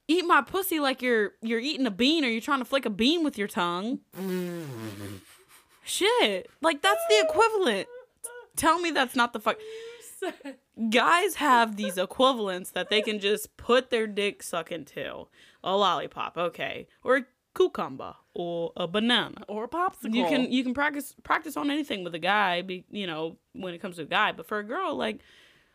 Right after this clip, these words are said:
Speaker 1: I mean, flicking the bean, sucking the bean, whatever,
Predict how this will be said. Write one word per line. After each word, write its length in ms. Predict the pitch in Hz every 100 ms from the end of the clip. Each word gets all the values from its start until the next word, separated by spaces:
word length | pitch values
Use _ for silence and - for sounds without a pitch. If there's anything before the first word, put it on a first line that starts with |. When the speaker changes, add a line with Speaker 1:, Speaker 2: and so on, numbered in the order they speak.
| _ _ -
Speaker 1:
I 40 |
mean, 280 | 208 175 160
flicking 380 | - - 277 247
the 80 | 190
bean, 480 | 190 277 247 214 214
sucking 340 | - 240 247
the 80 | 202
bean, 380 | 190 185 180 170
whatever, 640 | 180 214 214 180 175